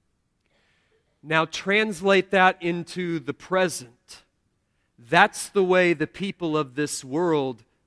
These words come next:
should feel and will feel increasingly as we approach the end. I don't know exactly what all the symbols of Revelation sixteen mean, but I do know that they mean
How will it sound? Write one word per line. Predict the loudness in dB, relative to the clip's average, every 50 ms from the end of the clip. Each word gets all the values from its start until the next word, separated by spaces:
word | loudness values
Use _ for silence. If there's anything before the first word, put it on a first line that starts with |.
| _ _ _ -14
should | -12 -10 -8 -4 -2 0 -2 -2 -2 -6
feel | -20 -20 -12 -10 -8 -6 -4 -4 -4 -4 -4 -8 _ _ _ _ _ _ _ _ -8
and | -6 -4 -4 -4 -6 -10 -14 -14 -12 -2
will | 4 6 6 6 6 4 0
feel | -2 -8 -14 -14 -10 -6 -6 -4 -4 -6 -8 -8
increasingly | -10 -12 -12 -12 -14 -10 -8 -8 -8 -8 -10 -10 -10 -10 -8 -8 -8 -8 -8 -10 -10 _ _ _ _ -10
as | -10 -10 -10 -10
we | -10 -8 -6 -6
approach | -6 -8 _ -10 -10 -8 -8 -8 _ -12 -12 -12 -12 -14 _ _ _ _ _
the | -14 -12 -12 -10 -8
end. | -10 -10 -10 -12 -14 _ _ _ _ _ _ _ _ _ _ _ _ _ _ _ _ _ _ _ _ _ _ _ _ -4
I | -4 0
don't | 0 0 0 0
know | 2 0 2 2
exactly | 2 0 -2 0 2 4 4 2 0 -4 -4 -2
what | -2 -4 -6 -4
all | -2 0 0 0 0
the | -2 -6
symbols | -8 -6 -8 -8 -8 -6 -6 -8 -8 -8 -10
of | -12 -6
Revelation | -4 -4 -2 -2 -2 -2 -2 -2 -4 -6 -12 -12 -14
sixteen | -12 -10 -10 -10 -10 -12 -14 -14 -10 -8 -8 -8 -6 -6 -6 -4
mean, | -4 -4 -4 -4 -6 -8 -12 _ _ _ _ _ _
but | -8 -4 -2
I | -2 -2
do | -4 -6 -6 -6 -4
know | -2 -2 -2 -2
that | -2 -6 -10 -8
they | -8 -8 -6
mean | -6 -4 -4 -4 -4 -6 -8 -10